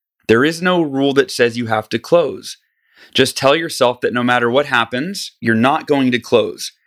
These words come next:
You really do have that choice. When you start to close, just question if you're really willing to give up your happiness.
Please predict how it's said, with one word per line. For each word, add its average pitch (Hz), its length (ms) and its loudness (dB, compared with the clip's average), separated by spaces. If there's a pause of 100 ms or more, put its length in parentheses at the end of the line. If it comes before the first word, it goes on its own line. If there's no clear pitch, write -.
(200)
You 123 120 4
really 139 320 2
do 131 180 -2
have 120 220 2
that 120 180 0
choice. - 540 -2 (460)
When 127 120 4
you 131 100 4
start 147 380 0
to - 100 -12
close, 107 680 -2 (100)
just - 240 -2
question 147 520 -2
if 113 120 -6
you're 117 180 -2
really 135 360 0
willing 127 400 2
to 120 100 -8
give 113 220 0
up 127 180 2
your 113 100 -4
happiness. - 720 -6